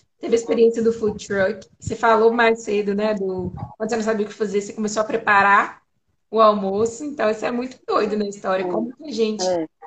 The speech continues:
Speaker 1: cada um tem um jeito de se entender ali, né, de refazer esse
Speaker 2: Total.
Speaker 1: contato.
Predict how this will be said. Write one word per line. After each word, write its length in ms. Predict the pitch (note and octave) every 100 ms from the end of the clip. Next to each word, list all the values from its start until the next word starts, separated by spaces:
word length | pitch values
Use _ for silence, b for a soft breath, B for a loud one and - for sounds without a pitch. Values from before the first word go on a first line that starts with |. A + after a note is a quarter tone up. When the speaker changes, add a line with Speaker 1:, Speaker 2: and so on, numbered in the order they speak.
| -
Speaker 1:
cada 280 | A3 A3+ A3
um 100 | B3
tem 180 | C4+ C4+
um 60 |
jeito 280 | G#3+ A3 A3
de 80 | G3
se 120 | A#3+
entender 580 | A3 A#3 A#3 F#3+ F#3+ F#3+
ali, 320 | F3 F3 F3
né, 200 | F3 F#3
de 400 | F3+ F3 F3 E3 _ - - - -
refazer 500 | A3 - - G#3 G#3+
esse 100 | F3 F#3
Speaker 2:
Total. 200 | A3+ D3+
Speaker 1:
contato. 280 | D3+ F3